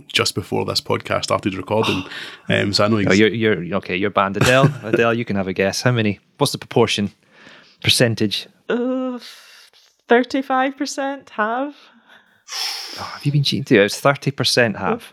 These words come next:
Speaker 3: Oh, oh.
Speaker 2: which means, uh, yeah, so sixty percent of the folk who took part in this, um, there was hundreds of folk who took part,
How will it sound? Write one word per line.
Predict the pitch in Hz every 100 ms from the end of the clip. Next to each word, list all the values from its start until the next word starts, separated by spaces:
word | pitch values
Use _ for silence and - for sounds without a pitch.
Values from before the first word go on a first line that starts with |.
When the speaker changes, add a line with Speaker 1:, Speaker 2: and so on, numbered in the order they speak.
| _ 269
Speaker 3:
Oh, | 262
oh. | - _ _
Speaker 2:
which | - 98 120
means, | 110 101 - _ -
uh, | 113 98
yeah, | 107 95 80
so | - -
sixty | - 160 - 127
percent | 113 117 104
of | -
the | 95
folk | 135 135
who | -
took | 85 -
part | 92 87
in |
this, | 87 - -
um, | 95 87 98
there | 147
was | 160
hundreds | 208 107
of | -
folk | 107 -
who | -
took |
part, | 110 85